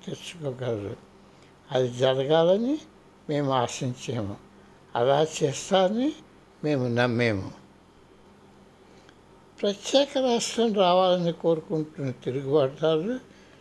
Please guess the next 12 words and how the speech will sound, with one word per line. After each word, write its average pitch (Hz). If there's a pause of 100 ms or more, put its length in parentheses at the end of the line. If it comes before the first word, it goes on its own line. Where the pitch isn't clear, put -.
(180)
సమ్మె 208
ప్రకటించడంతో 180 (680)
పోలీసులు 196 (580)
రహదారులను 156
మూసివేశారు. 127 (680)
గొర్రెలు 202 (180)
విజృంభించారు. 123 (1160)
షాపులు 233
మూసివేయబడ్డాయి. 135 (680)
బస్సులు 185
నడవడం 127
లేదు. 113